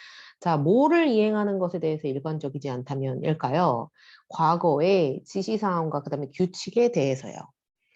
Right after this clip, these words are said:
그렇게 일관적이지 않다면 우리의 아이들은 will not assume that, 데디아를 어수하지 않을 거예요. assume 하면 가정하다, 여기서는 생각하다라는 뜻이고요. 생각하지 않을 겁니다. 우리가 정말로 이번에는 그것을 의미하는 게,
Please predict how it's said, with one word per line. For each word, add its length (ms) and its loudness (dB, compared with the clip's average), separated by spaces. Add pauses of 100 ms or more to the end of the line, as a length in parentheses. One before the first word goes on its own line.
(480)
그렇게 200 4
일관적이지 520 4
않다면 640 0
우리의 400 2
아이들은 840 -2
will 180 0
not 280 -2
assume 320 -6
that, 240 -4
데디아를 800 2
어수하지 560 0
않을 260 -6
거예요. 360 -6
assume 340 0
하면 220 0
가정하다, 840 0
여기서는 380 -6
생각하다라는 880 -2
뜻이고요. 800 -2 (500)
생각하지 540 0
않을 240 0
겁니다. 640 0
우리가 320 -2
정말로 680 0
이번에는 500 -4
그것을 420 -6
의미하는 680 0
게, 420 -2